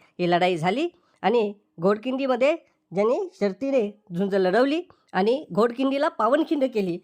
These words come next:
असे जे होते ते म्हणजे बाजीप्रभू देशपांडे होते. याच्या पुढील उदाहरण पाहूयात. शाहिस्ते खान पुण्यात आला,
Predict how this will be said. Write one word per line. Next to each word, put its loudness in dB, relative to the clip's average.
असे -2
जे 0
होते 0
ते 2
म्हणजे 2
बाजीप्रभू -2
देशपांडे 0
होते. -8
याच्या 0
पुढील 2
उदाहरण 2
पाहूयात. 0
शाहिस्ते 4
खान 4
पुण्यात 4
आला, 4